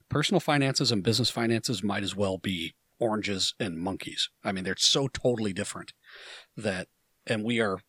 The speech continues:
hardwired to think, save, save, save, be smart, save your money in a business. No, <laughs> that's not what you want to, you get penalized so badly when you do that. And so it's that mindset of like, "Holy hell, well, that just doesn't seem to be responsible." But then you have to think about what that money,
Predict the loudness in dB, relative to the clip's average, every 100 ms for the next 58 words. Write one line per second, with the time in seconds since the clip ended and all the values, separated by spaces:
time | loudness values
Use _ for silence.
0 | -6 2 2 4 0 0 -2 -4 -6 -4
1 | -4 -6 _ 0 2 4 2 2 2 4
2 | 4 4 2 0 -4 0 0 0 -2 0
3 | 0 0 -2 -4 -4 -4 -8 -12 -6 -4
4 | 2 2 2 0 -2 _ _ _ _ 4
5 | 6 6 2 _ _ -2 -2 -2 -2 -2
6 | -2 -6 _ 2 2 2 2 4 4 6
7 | 4 4 0 6 8 10 10 6 6 6
8 | 6 6 6 6 6 8 6 6 6 6
9 | 6 0 -6 -10 _ 0 2 4 2 2
10 | 0 0 -6 -14 -18 -18 -18 -20 _ -2
11 | 0 2 2 2 0 0 0 0 0 0
12 | 0 0 -2 -4 -8 -6 -6 -4 -2 -2
13 | 0 0 0 -2 -4 -2 0 0 -4 -6
14 | -8 -8 -6 -4 -4 -6 -8 -10 -8 -4
15 | -2 -4 -6 -6 -6 -4 -4 -4 -6 -2
16 | -2 -2 -6 -4 -6 -4 -2 -2 -6